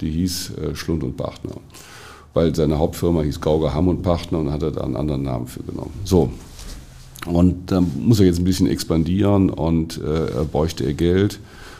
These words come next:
Äh, das waren irgendwie zweihundertvierzigtausend Mark oder zweihundertzwanzigtausend Mark. Und dann haben wir vier, mein Bruder und ich und Herr Beer und Herr Bretz von Vollack, haben also das Geld investiert.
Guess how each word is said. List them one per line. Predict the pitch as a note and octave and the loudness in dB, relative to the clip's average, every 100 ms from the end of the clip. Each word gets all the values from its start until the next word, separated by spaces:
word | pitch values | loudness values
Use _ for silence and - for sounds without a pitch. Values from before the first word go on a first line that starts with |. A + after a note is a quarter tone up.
| - - | -20 -10
Äh, | - D#2 D2+ | -2 0 0
das | - E2+ | -2 -4
waren | D2+ D2+ D2+ C#2+ | -2 0 0 0
irgendwie | B1+ D#2 D#2 | -2 -2 -4
zweihundertvierzigtausend | - D2+ D#2 D2+ E2+ D#2+ D#2+ C2+ C#2 | -4 -2 -2 -2 -4 -4 -4 -4 -2
Mark | D2+ D#2+ F#2 F#2+ | 0 2 2 0
oder | - D#2 | -4 -4
zweihundertzwanzigtausend | D2 - D2+ C2 E2 F2+ F2+ D#2+ E2+ D#2 D#2+ | -6 -4 -4 -2 0 0 0 -2 -2 0 -2
Mark. | D#2 E2 D#2 | -2 -2 -4
Und | D2+ | -2
dann | C#2+ | -2
haben | D2 D#2 | 0 0
wir | C#2 | -2
vier, | - G#2 G#2 F2+ | -4 -2 2 2
mein | E2 C#2+ | 2 0
Bruder | D#2 C#2+ | -2 -4
und | C2+ | -4
ich | - G#2 F#2+ - | 0 0 0 -2
und | D#2 D2 - - - - | -2 -2 -6 -18 -20 -12
Herr | - | -6
Beer | C2+ D#2+ | 0 0
und | C2 | 0
Herr | B1 | -2
Bretz | B1+ F2 F#2 | 0 0 0
von | - C2 - | -2 -6 -6
Vollack, | - F2+ F2+ F2 - - - - - | -2 0 2 0 -6 -18 -20 -16 -2
haben | E2 F2 C#2+ - | 2 2 0 -4
also | D2+ D#2 | -4 -2
das | D2+ - | -4 -2
Geld | E2 D#2 | -2 -2
investiert. | C#2+ D2+ C#2 - G#2 A2 | -2 -2 -4 -2 0 0